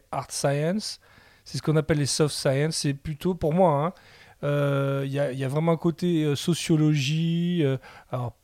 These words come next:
psychologie peut-être pas, mais en tout cas politique et sociologie qui est très développé dans le cyberpunk, euh, critique des corpos, critique de ceci, de là, qu'il n'y a pas forcément dans le hard science.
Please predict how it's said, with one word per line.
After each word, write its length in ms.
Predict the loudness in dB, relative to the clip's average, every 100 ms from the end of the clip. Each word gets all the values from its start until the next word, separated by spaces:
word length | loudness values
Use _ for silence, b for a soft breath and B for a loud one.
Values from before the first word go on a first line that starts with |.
| -12
psychologie 500 | -10 0 2 2 0
peut-être 200 | -2 4
pas, 120 | 4
mais 80 | 4
en 60 |
tout 100 | -2
cas 120 | -2 0
politique 540 | 2 2 0 -4 -2
et 40 |
sociologie 640 | -2 -2 -2 -2 0 -2 -6
qui 100 | -8
est 20 |
très 160 | -6 -2
développé 460 | -2 -2 -4 -4
dans 80 | -4
le 60 | -4
cyberpunk, 720 | -6 -10 -8 -6 -6 -6 _ b b b b b -6
euh, 180 | -4 -4
critique 400 | -4 -6 -6 -6
des 220 | -6 -6
corpos, 760 | -4 -4 -4 -2 -2 -2 -4 -6
critique 320 | -12 -10 -10
de 100 | -8
ceci, 440 | -8 -10 -10 -10
de 120 | -10
là, 160 | -10 -10 B B B B _ _ -8
qu'il 160 | -4
n'y 20 |
a 40 | 2
pas 140 | 2
forcément 460 | 2 -2 0 2 4
dans 120 | 4
le 60 | 4
hard 180 | 0
science. 540 | -2 -4 -4 -8 -12